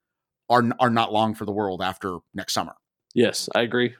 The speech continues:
Speaker 1: I mean,
Speaker 2: And,
Speaker 1: I,
Speaker 2: yeah,
Speaker 1: I
Speaker 2: and,
Speaker 1: think
Speaker 2: and I
Speaker 1: this is
Speaker 2: thought
Speaker 1: it.
Speaker 2: that that would, this would be, that would be this, this movie would be it for them, but,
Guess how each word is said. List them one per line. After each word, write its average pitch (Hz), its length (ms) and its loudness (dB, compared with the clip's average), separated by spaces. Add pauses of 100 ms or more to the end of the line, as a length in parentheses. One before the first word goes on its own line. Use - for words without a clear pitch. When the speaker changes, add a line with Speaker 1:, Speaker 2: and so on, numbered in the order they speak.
(260)
Speaker 1:
I 156 100 8
mean, 156 120 8
Speaker 2:
And, - 40 10
Speaker 1:
I, 165 40 12
Speaker 2:
yeah, 165 60 8
Speaker 1:
I 156 40 6
Speaker 2:
and, 160 120 4
Speaker 1:
think 170 140 4
Speaker 2:
and 160 100 0
I - 20 4
Speaker 1:
this 151 100 2
is - 40 -6
Speaker 2:
thought 160 220 6
Speaker 1:
it. - 40 -14
Speaker 2:
that 143 160 2
that 135 160 2
would, 135 100 -2
this 139 160 0
would 123 140 -4
be, 120 120 -2
that 110 180 2
would 120 100 -4
be 123 100 -4
this, 139 260 0
this 175 300 4
movie 202 220 6
would 127 160 4
be 117 140 2
it 110 100 0
for - 160 -8
them, 101 220 -2
but, 104 240 -4